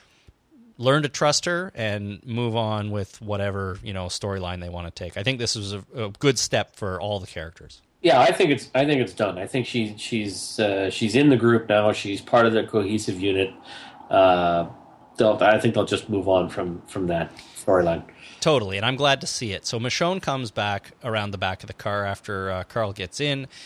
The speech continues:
Speaker 1: and, uh, she confides in Rick that she knows he sometimes sees things or people.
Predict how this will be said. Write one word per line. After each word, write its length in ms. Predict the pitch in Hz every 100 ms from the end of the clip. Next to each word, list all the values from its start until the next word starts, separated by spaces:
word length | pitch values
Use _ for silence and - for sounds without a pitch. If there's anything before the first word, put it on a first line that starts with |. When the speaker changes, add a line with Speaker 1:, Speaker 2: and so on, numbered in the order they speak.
| - - - _ _
Speaker 1:
and, 500 | 123 117 113 113 113
uh, 280 | 113 113 113
she 180 | - 185
confides 560 | - 190 180 170 170 160
in 100 | 143
Rick 240 | 135 139
that 120 | - 110
she 120 | 139
knows 340 | 131 151 185
he 120 | - 160
sometimes 640 | - 147 - 139 131 123
sees 380 | - 139 143 -
things 420 | 95 90 104 -
or 100 | 101
people. 460 | 95 110 90 90